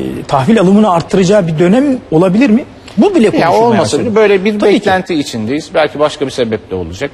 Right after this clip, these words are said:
Speaker 2: ama
Speaker 1: Tabii
Speaker 2: hani
Speaker 1: ki.
Speaker 2: böyle bir beklenti.
Speaker 1: Tabii ki. Hisse
Speaker 2: Söz konusu.
Speaker 1: senetlerini yukarı götüren, e, risk iştahının algılaması devam ettiği müddetçe altın fiyatları da yükselecektir. Çünkü altın fiyatlarıyla birlikte bu hareket geldi.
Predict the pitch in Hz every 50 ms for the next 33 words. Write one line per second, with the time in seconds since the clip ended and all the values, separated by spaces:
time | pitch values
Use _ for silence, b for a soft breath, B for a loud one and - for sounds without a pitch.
0 | - 180 151 113 139 180 214 - - - - - 123 131 - 147 160 143 135 135
1 | 147 165 156 156 147 - - 139 135 127 - 127 120 107 - - - - - -
2 | - - 311 339 190 135 127 104 B B B B - 165 240 214 311 285 - -
3 | 214 269 220 - - 208 190 196 180 143 131 123 135 - - 214 277 247 262 214
4 | - 202 180 165 143 131 123 - - - - 135 131 131 135 135 127 131 139 156
5 | 226 - - - 240 175 - - 180 165 175 170 170 170 156 - - - 156 151
6 | 160 151 160 165 165 165 156 - 165 139 143 147 160 165 165 165 - - - 254
7 | 262 262 190 151 151 135 - - - - - - 151 165 - - 240 220 - 220
8 | 208 - 208 240 240 277 254 208 - - 202 175 - 214 170 277 254 - - 233
9 | 180 - - - 147 175 170 - 285 247 - 214 175 156 - 190 185 247 233 185
10 | 151 143 127 - - 143 131 131 123 127 120 - 123 - - 117 107 104